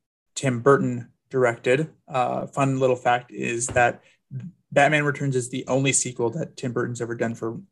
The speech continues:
any of his movies. Um, and then in, uh, the next episode, we'll, we'll jump into the Joel Schumacher films, Batman Forever, uh, Batman and Robin. And then in a future third episode, we will cover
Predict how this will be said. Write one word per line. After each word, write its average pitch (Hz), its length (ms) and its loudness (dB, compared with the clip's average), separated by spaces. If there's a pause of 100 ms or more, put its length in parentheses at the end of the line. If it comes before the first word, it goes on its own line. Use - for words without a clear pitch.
any 123 160 -2
of 113 80 -4
his 117 160 -4
movies. 123 500 -4 (1040)
Um, 127 480 2 (180)
and 151 160 4
then 143 400 2 (100)
in, 131 480 -4
uh, 139 120 -6 (200)
the 143 140 2
next 202 200 6
episode, 190 540 6
we'll, 151 220 2
we'll 139 160 0
jump 139 240 -2
into 135 160 -6
the 127 100 -2
Joel 120 300 0
Schumacher 165 500 2
films, 147 460 -2
Batman 127 380 -2
Forever, 127 540 0 (480)
uh, 123 220 -4
Batman 117 360 2
and 120 100 0
Robin. 117 460 0 (200)
And 123 220 -6
then 120 460 -4
in 120 340 -8
a - 40 -10
future 123 440 -2
third 117 260 -2
episode, 113 520 -4 (400)
we 127 120 -4
will 120 160 2
cover 113 580 -4